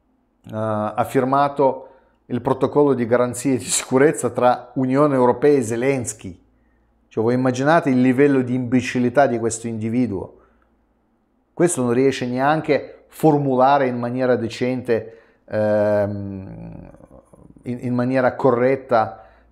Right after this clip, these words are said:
eh, un, eh, processo avvenuto tra l'Unione Europea e Ucraina. Una cosa allucinante, un, uno scandalo. E, e ovviamente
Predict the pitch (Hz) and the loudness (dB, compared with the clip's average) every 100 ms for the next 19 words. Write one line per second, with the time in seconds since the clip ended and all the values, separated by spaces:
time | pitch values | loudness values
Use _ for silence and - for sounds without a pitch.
0 | - 92 92 - - 120 127 123 117 117 | -12 -10 -8 -8 -6 -4 -2 -2 0 0
1 | 113 - - _ - 101 98 95 95 95 | -4 -10 -20 _ -8 -6 -4 -4 -4 -4
2 | 95 - 90 90 - 123 117 135 135 - | -6 -8 -10 -10 -4 -4 -2 0 0 0
3 | - 117 107 - - _ 110 107 117 131 | 0 0 0 -8 -20 _ -8 -4 -4 -4
4 | 127 113 110 107 107 117 120 113 110 120 | -4 -2 2 2 0 -4 -4 -2 -2 0
5 | 123 113 110 107 117 113 87 - _ _ | 0 0 0 -2 0 -2 -6 -16 _ _
6 | _ _ _ _ _ _ _ _ _ _ | _ _ _ _ _ _ _ _ _ _
7 | _ _ _ _ _ _ _ _ _ _ | _ _ _ _ _ _ _ _ _ _
8 | 104 107 135 120 117 117 113 113 117 120 | -8 -2 0 2 2 0 -4 -6 -2 -2
9 | 95 90 95 98 110 101 - 139 123 107 | -4 -8 -10 -8 -8 -6 -4 0 0 0
10 | 90 76 - _ _ _ _ _ _ _ | -6 -10 -14 _ _ _ _ _ _ _
11 | _ _ _ _ _ 302 _ _ - 120 | _ _ _ _ _ _ _ _ -8 -2
12 | 123 120 117 113 113 110 107 - 143 160 | 0 2 4 4 2 2 -2 0 2 2
13 | 196 247 165 127 - - | 0 0 2 0 -2 -14